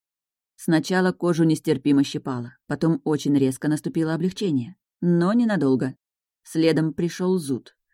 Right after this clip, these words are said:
Мне хотелось расчесать лицо, содрать с него компресс. Я еле сдержалась. Вскоре и это прошло. "Кажется, пора приступать к финальному этапу", —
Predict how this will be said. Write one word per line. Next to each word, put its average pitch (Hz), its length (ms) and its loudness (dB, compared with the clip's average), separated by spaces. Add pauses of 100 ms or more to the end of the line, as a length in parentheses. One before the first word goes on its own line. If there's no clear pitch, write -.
(140)
Мне 143 220 4
хотелось 160 500 -4
расчесать 170 600 -4
лицо, 139 480 -2
содрать 175 460 -2
с - 40 -4
него 147 180 2
компресс. 165 500 -2 (340)
Я 156 180 4
еле 143 320 4
сдержалась. 123 680 -4 (360)
Вскоре 240 420 -2
и 185 140 2
это 147 320 0
прошло. 135 440 -6 (840)
"Кажется, 202 440 0
пора 202 240 2
приступать 185 560 -2
к - 60 -20
финальному 151 500 4
этапу", — 160 380 -6